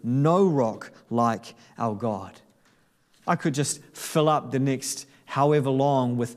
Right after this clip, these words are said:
scripture after scripture after scripture of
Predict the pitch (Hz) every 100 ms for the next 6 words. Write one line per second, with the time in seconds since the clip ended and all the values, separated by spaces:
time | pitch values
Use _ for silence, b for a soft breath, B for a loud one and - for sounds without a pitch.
0 | B - - - 156 160 156 147 123 120
1 | 113 - 156 - 143 131 117 - 151 143
2 | 135 117